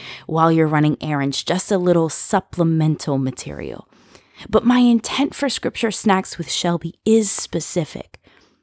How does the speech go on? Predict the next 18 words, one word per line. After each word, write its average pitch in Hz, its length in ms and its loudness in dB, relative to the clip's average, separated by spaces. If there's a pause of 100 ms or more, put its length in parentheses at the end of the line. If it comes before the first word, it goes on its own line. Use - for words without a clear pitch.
(360)
My 208 160 4
goal 220 320 2
in 247 140 0
our 226 100 0
time 196 320 -2
together 170 420 -2
is 165 140 -4
to 214 140 -2
give 240 320 0
you 262 160 2
something 202 540 0
to - 160 -10
chew - 580 -2
on, - 400 -12 (320)
but - 160 2
my 196 180 4
real 196 640 2
desire 147 680 -6